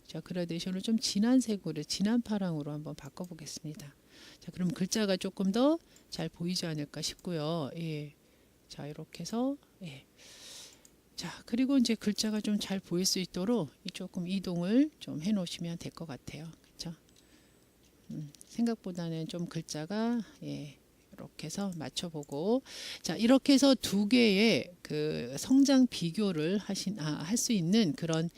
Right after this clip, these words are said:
형태로 바꿔봤는데요. 자, 역시 글자가 조금 잘 안 보이니까 검정색으로 다시 바꿔보겠습니다. 네. 음,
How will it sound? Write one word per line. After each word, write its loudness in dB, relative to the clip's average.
형태로 4
바꿔봤는데요. -2
자, -16
역시 -10
글자가 -6
조금 -4
잘 -8
안 -6
보이니까 -4
검정색으로 -4
다시 -10
바꿔보겠습니다. -10
네. -12
음, 0